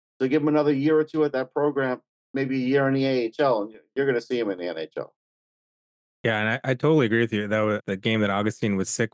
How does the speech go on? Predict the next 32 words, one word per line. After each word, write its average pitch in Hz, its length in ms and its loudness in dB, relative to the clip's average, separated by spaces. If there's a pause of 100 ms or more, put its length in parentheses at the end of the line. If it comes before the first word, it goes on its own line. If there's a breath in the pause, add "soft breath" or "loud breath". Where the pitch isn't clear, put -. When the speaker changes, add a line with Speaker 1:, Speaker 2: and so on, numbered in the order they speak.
Speaker 2:
for, 98 360 0 (360)
and 101 140 -8
Fowler, 107 640 0 (520)
I - 40 -4
remember 170 300 4
saying 143 320 0
at 120 80 -2
the 110 80 -4
time, 117 500 -2 (200)
you 131 80 -4
know, 120 120 0
this 139 220 -2
may 147 180 0
not 139 220 -2
been 131 340 0
the 113 80 -2
best 110 380 -4 (120)
thing 120 260 0
in 107 100 -4
terms 110 340 -2
of, 104 260 0 (420)
like, 104 200 -2
the 101 100 0
Americans 101 460 0
having 107 240 -2
a 101 40 -2
chance 104 300 -4
to 107 120 -2
win 104 460 -2 (420)
with 113 160 0
Fowler 110 360 2
during 107 500 -2